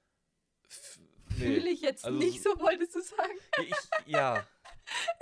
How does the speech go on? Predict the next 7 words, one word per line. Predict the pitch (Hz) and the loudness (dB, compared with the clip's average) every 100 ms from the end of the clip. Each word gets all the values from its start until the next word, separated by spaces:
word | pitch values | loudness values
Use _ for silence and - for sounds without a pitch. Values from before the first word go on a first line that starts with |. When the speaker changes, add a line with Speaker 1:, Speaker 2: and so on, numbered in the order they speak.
| 622 | 2
Speaker 2:
Ich | - - | 2 -2
hab's | 466 - | -2 -4
gesehen. | - 349 - 320 339 - 466 - 494 349 466 427 _ - _ - - - - - - _ 403 | -8 -8 -8 -12 -12 -14 -14 -12 -16 -18 -18 -20 _ -20 _ -20 -20 -14 -12 -10 -14 _ 2
Nee, | 403 370 | 4 4
ich | 349 - | 2 2
auch | 233 277 330 | 6 6 6
nicht | 381 440 494 | 2 0 4